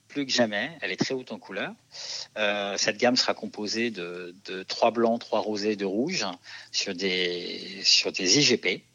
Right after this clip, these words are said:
Voilà, avec un nouveau design d'étiquette, un nouveau travail qui a été fait sur les assemblages, euh, pour relancer un petit peu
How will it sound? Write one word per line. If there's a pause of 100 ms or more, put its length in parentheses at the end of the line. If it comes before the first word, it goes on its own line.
(400)
Voilà,
avec
un
nouveau
design
d'étiquette,
un
nouveau
travail
qui
a
été
fait
sur
les
assemblages, (460)
euh, (100)
pour
relancer
un
petit
peu